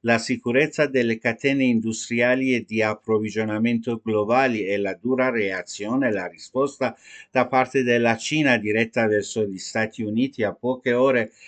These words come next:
della stretta decisa da Joe Biden, un anonimo portavoce del Ministero del Commercio cinese ha affermato che l'ordine esecutivo di Biden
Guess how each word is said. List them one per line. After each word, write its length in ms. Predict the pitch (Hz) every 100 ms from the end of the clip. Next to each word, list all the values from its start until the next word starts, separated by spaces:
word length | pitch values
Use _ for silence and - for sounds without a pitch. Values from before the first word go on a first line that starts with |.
| - -
della 480 | 123 113 110 107 98
stretta 500 | - 127 123 131 117
decisa 720 | 110 117 - 143 135 113 110
da 200 | 104 101
Joe 220 | 101 110
Biden, 560 | 117 123 139 135 147 135
un 140 | 117
anonimo 600 | 110 110 135 127 117 110
portavoce 800 | 110 104 110 107 131 147 131 120 - - - -
del 280 | 127 123 117
Ministero 560 | 120 117 110 156 160
del 220 | 123 117
Commercio 680 | 113 123 117 139 139 - 117
cinese 680 | 110 - 123 127 135 143 147
ha 60 | 127
affermato 680 | - 120 113 131 135 147
che 140 | 143 151
l'ordine 540 | 143 120 117 120 120
esecutivo 720 | 110 120 110 117 113 139 147 151
di 200 | 151 135
Biden 640 | 113 98 101 101 117 117